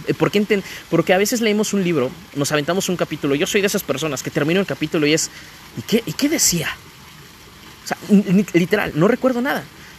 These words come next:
Pero hay libros en donde, por ejemplo, el día de hoy que empecé a leer El Antifrágil, llevaba cuatro renglones y me impactó en chinga. ¿Y por qué me impactó? Hmm. Porque hablaba de lo que te digo.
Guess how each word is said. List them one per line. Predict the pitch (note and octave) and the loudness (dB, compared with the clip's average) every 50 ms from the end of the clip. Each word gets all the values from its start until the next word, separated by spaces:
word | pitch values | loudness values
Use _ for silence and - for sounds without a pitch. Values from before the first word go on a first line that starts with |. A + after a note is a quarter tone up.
| - - - D#3 | -20 -4 2 4
Pero | D3+ D3+ D#3+ | 4 6 6
hay | F3 F#3+ G#3 G#3+ G#3+ - - - - | 4 4 2 0 -4 -6 -10 -10 -6
libros | G3+ A#3+ D4 B3+ F3+ C#3+ E3+ - - - - - - | -2 0 0 0 0 -2 -2 -6 -10 -12 -14 -12 -8
en | D3 D3 | -4 -2
donde, | C#3 D3+ D#3 D#3 D3 D3+ C#3+ C#3+ C#3 C3 - | -2 0 0 2 2 4 4 4 4 2 0
por | - C#3 | -2 -2
ejemplo, | C3 - F3 E3+ D#3 C#3+ | -2 -2 -2 -2 -2 -2
el | C3 B2+ | 0 0
día | D3+ D#3+ | 0 2
de | D#3+ | 2
hoy | D#3+ E3+ D#3+ | 0 0 -2
que | D3 | -4
empecé | B2 B2+ B2+ - D3+ | -6 -6 -2 -2 0
a | D3 D3 | 0 0
leer | C#3+ C#3+ D3 D3+ D3 | 0 0 0 0 0
El | C3 A#2+ | 0 -2
Antifrágil, | A#2+ A#2+ - B2+ - - D#3+ E3+ - C3+ A#2 A#2+ - - A#2+ | -4 -6 -8 -6 -2 -2 -2 -2 -2 -4 -6 -6 -8 -4 0
llevaba | C3 D3 E3 F3+ F3+ F3 | 2 2 2 2 2 0
cuatro | - - F3 F#3 F3+ - G3 F#3+ F#3 | -2 0 0 0 0 2 2 0 2
renglones | E3 D#3+ C#3+ C3 C#3 D3 D#3 F3 F3 - - | 0 -2 -2 -2 -2 -2 0 -2 -4 -2 0
y | E3+ D#3 | 0 2
me | C#3+ C#3 | 2 2
impactó | C3+ C3 - C3+ B2+ - - - - - - - - - | 2 0 -2 -4 -6 -2 0 0 0 0 -4 -10 -8 -6
en | C#3 C#3 C#3+ C3+ - - | -4 -4 -4 -4 -4 -2
chinga. | - - G3 G3 F#3+ D#3 A#2 G2 F#2+ F#2+ - - - - - - - - - - - - - - | 0 0 0 0 -2 -2 -4 -4 -8 -10 -12 -18 -20 -20 -20 -20 -20 -20 -20 -20 -20 -18 0 2
¿Y | D#3+ | 2
por | C3+ - - | 2 4 2
qué | - F3 | 2 2
me | G3 A3+ | 2 0
impactó? | A3 - - - - B3+ F#4+ F4+ - - - - - - - - - - - - - - - - - - - - - - | 0 -2 -4 -4 -4 -6 -6 -6 -12 -20 -20 -20 -20 -20 -20 -20 -20 -20 -20 -20 -20 -20 -20 -20 -20 -20 -20 -20 -10 -4
Hmm. | - B3 B3+ - - - - - - - - - - - - - - - - - - - | -2 -2 -2 -2 -6 -12 -20 -20 -20 -20 -20 -20 -20 -20 -20 -20 -20 -20 -20 -20 -2 0
Porque | E3+ D#3+ - E3 | 0 2 4 2
hablaba | D#3 C#3+ D3 D3 D3 D3+ | 2 4 4 2 2 2
de | C#3+ B2+ | 2 0
lo | B2+ B2+ - | 0 -2 -4
que | C#3+ | -4
te | - - F3 | -4 -4 -2
digo. | B3+ D4+ - D3 | -2 -4 -4 -6